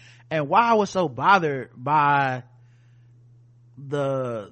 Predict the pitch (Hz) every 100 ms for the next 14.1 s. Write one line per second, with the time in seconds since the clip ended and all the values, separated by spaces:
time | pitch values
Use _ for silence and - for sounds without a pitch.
0 | 113 120 143 - - 196 196 175 190 156
1 | 143 117 143 139 107 - 147 185 165 202
2 | 156 - - 202 190 175 147 135 - 131
3 | 156 - 196 190 180 160 165 170 156 147
4 | 190 190 180 160 - 151 135 - 175 165
5 | 143 127 123 156 156 156 143 135 117 165
6 | 175 - 151 131 113 - - - - 180
7 | 185 185 165 180 170 160 165 160 185 160
8 | 131 127 170 175 139 - 180 175 143 123
9 | 160 156 139 170 165 151 139 127 104 -
10 | - _ _ 147 208 190 165 220 - 208
11 | 175 175 165 - 208 202 170 151 160 151
12 | 143 - 147 139 151 196 185 175 160 190
13 | 190 165 156 143 123 143 139 135 127 -
14 | _